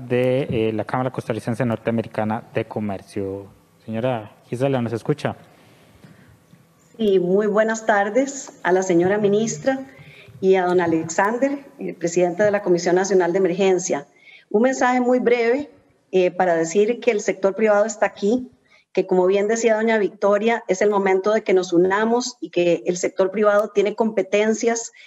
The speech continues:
Speaker 2: que son complementarias a las que el sector público tiene y estamos para apoyarlos. Y concretamente también, eh, como parte de estas medidas reactivas de restricción que se tienen que tomar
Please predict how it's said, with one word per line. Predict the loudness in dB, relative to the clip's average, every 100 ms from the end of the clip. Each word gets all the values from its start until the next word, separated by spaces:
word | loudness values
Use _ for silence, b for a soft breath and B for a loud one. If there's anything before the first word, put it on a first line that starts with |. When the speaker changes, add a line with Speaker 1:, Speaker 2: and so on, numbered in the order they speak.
| B
Speaker 2:
que | 0
son | 2 0
complementarias | 0 0 2 0 0 0 0 0
a | 0
las | 0
que | -2
el | -4
sector | -4 -2 -2 0
público | -2 0 -2 -2
tiene | 0 2 0 -4 B B B 0
y | 0
estamos | 2 -2 -2 0
para | 0
apoyarlos. | 0 0 2 2 -2 -4 -10 -16 b b b -8
Y | 0
concretamente | 0 2 0 2 2 2 2
también, | 0 0 2 2 2 0 -2 -8 -2
eh, | 0 2 2 0 -2
como | 0 0 2
parte | 0 4 4
de | 4 0
estas | 0 2
medidas | 4 2 4 4 2 -4 -10
reactivas | -2 0 0 0 2 4 4 0 -10 -6
de | -2
restricción | 0 -2 -4 -6 0 0 2
que | 0
se | 0
tienen | 2 2 2
que | -2
tomar | 0 2 2 2 -2